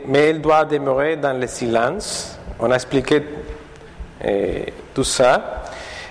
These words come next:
Et les raisons sont données, euh, dans les versets treize et les versets quatorze. Premièrement, parce que c'est l'ordre de la création de Dieu, verset treize,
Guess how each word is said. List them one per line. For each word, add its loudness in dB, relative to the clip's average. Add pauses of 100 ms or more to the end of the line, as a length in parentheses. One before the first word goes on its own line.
Et 2
les 6
raisons 2
sont 4
données, 2 (880)
euh, 0 (640)
dans 2
les 4
versets 0 (300)
treize 4 (720)
et 2
les 6
versets 2
quatorze. 2 (800)
Premièrement, 4
parce -2
que 0
c'est 0
l'ordre 2
de -2
la 2
création -2
de 0
Dieu, 0
verset 2
treize, 0